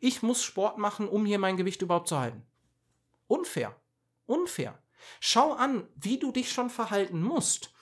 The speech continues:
Und dann schau, äh, auf unsere andere Inhalte. Das hat nämlich seine Gründe. Das hat seine Gründe in deinem Verbrauch in Ruhe. Und das hat, das hat seine Gründe nicht in deinem, in dem Alter oder, oder Geschlecht spielt mit rein, aber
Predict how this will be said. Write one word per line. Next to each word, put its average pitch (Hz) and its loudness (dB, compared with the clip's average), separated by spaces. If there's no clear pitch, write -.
Und 175 0
dann 226 2
schau, 233 2
äh, 202 -4
auf 185 -4
unsere 196 -2
andere 196 -2
Inhalte. 180 -2
Das 180 0
hat 202 -4
nämlich 208 -2
seine 196 2
Gründe. 214 0
Das 147 -2
hat 208 -4
seine 190 2
Gründe 208 2
in 208 0
deinem 202 -2
Verbrauch 180 0
in 196 0
Ruhe. 262 0
Und 156 -2
das 170 -2
hat, 202 -4
das 175 0
hat 233 0
seine 214 2
Gründe 208 4
nicht 214 0
in 202 0
deinem, 156 0
in 156 0
dem 123 -2
Alter 220 6
oder, 156 2
oder 131 -4
Geschlecht 170 0
spielt 175 0
mit 214 -2
rein, 214 0
aber 151 2